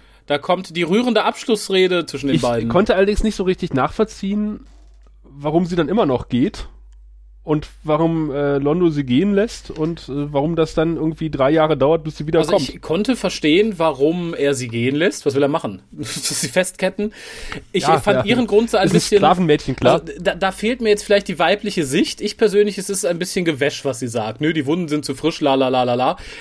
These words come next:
Speaker 1: Aber ich glaub,
Speaker 2: Ja,
Speaker 1: das ist was
Speaker 2: ja,
Speaker 1: Ähnliches wie
Speaker 2: Tito.
Speaker 1: Frauen dann auch immer eine neue Frisur brauchen, wenn sie gerade sich von irgendwem getrennt haben oder so.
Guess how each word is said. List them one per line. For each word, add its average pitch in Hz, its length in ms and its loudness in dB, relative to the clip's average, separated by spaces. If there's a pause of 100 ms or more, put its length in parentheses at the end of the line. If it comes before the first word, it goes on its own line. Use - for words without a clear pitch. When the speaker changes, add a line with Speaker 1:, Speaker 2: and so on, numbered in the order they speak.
Speaker 1:
Aber 165 140 0
ich 175 60 -2
glaub, 202 120 4
Speaker 2:
Ja, 190 60 0
Speaker 1:
das 226 120 2
ist - 120 -4
was 208 100 4
Speaker 2:
ja, 160 140 4
Speaker 1:
Ähnliches 220 360 2
wie - 60 0
Speaker 2:
Tito. - 140 2
Speaker 1:
Frauen 208 180 6
dann 202 120 0
auch 185 100 -2
immer 190 160 -2
eine 185 80 0
neue 185 220 2
Frisur 185 420 0
brauchen, 160 360 0
wenn 156 140 -4
sie 151 80 -2
gerade 147 260 0
sich 143 120 -6
von 156 100 -6
irgendwem 147 240 0
getrennt 139 340 -4
haben 127 200 0
oder 131 160 -4
so. 123 180 -4